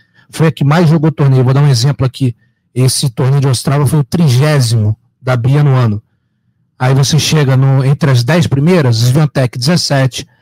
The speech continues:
Jabeur dezenove, Kontaveit vinte, aí a Badosa, que é a segunda, vinte e cinco, Sabalenka vinte, Pegula dezesseis, Sakkari vinte e dois, Goff dezessete, Halep dezenove, Caroline Garcia vinte e um. Ou seja, ela,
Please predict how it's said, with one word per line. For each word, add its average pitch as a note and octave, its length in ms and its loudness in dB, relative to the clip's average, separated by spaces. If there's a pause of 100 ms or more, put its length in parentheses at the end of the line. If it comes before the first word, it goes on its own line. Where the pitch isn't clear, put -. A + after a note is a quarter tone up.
(120)
Jabeur B2+ 440 0
dezenove, B2+ 640 0 (340)
Kontaveit C3+ 640 0
vinte, C#3 540 0
aí C3 160 0
a C3 60 2
Badosa, D3 500 0
que - 100 -8
é C#3 40 0
a C3 40 0
segunda, C3 360 -2
vinte B2+ 180 0
e - 60 -4
cinco, - 360 -4 (540)
Sabalenka C#3+ 580 0
vinte, C#3+ 460 -2 (140)
Pegula D3+ 420 2
dezesseis, C3 720 -4 (100)
Sakkari C#3+ 540 -2
vinte C3 220 0
e E3+ 80 -2
dois, C3+ 400 0
Goff C#3 480 -2
dezessete, C3 720 -2 (360)
Halep D3+ 400 -2
dezenove, C#3+ 600 0 (180)
Caroline C#3+ 280 0
Garcia C#3 400 0
vinte C3 220 0
e F3+ 60 0
um. C#3+ 140 2
Ou D#3+ 100 0
seja, A2 240 -2 (720)
ela, G3 260 0